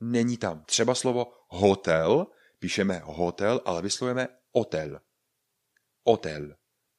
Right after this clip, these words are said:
Nebo slovo marihuana. Marihuana. Není tam toho. Píšeme tak, jak bychom normálně napsali, ale není tam. Nebo alkohol. Alkohol. Zase bychom napsali tak, jak slyšíme, nebo tak, jak jsme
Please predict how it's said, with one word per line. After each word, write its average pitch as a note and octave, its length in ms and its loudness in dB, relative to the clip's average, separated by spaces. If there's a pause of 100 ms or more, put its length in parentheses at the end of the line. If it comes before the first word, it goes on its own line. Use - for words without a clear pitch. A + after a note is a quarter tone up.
(140)
Nebo G#2+ 260 0
slovo A#2 500 -4
marihuana. G2+ 960 0 (640)
Marihuana. G2 1040 -2 (320)
Není A2 380 0
tam G2+ 160 -2
toho. E2+ 260 -8 (180)
Píšeme F#2+ 320 -4
tak, G2 180 -4
jak G2+ 160 -6
bychom F#2 300 -4
normálně F#2 240 -4
napsali, B2 360 -4
ale F#2+ 220 -4
není F#2+ 240 -2
tam. D#2+ 260 -10 (560)
Nebo G2+ 360 0 (260)
alkohol. G#2+ 840 2 (600)
Alkohol. G2+ 920 0 (680)
Zase F#2 220 0
bychom F#2 180 -8
napsali F2+ 280 -6
tak, F#2+ 220 -4
jak F2+ 100 -8
slyšíme, G#2 380 -6
nebo F#2 140 -4
tak, E2+ 120 -10
jak F2+ 100 -14
jsme E2+ 220 -8